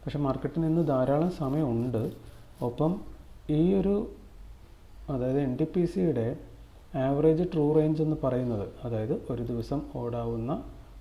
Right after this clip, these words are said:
ഒരു ട്രൂ റേഞ്ച് എടുത്തു കഴിഞ്ഞാൽ അതൊരു ത്രീ പെർസെൻറ്റേജിലാണ് അത് നിൽക്കുന്നത്. പക്ഷേ ഇന്നത് already ഓടിയേക്കുന്നത്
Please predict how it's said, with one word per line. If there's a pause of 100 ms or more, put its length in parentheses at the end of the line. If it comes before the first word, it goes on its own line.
ഒരു (100)
ട്രൂ (140)
റേഞ്ച്
എടുത്തു
കഴിഞ്ഞാൽ
അതൊരു (180)
ത്രീ
പെർസെൻറ്റേജിലാണ്
അത്
നിൽക്കുന്നത്. (540)
പക്ഷേ
ഇന്നത് (160)
already (120)
ഓടിയേക്കുന്നത്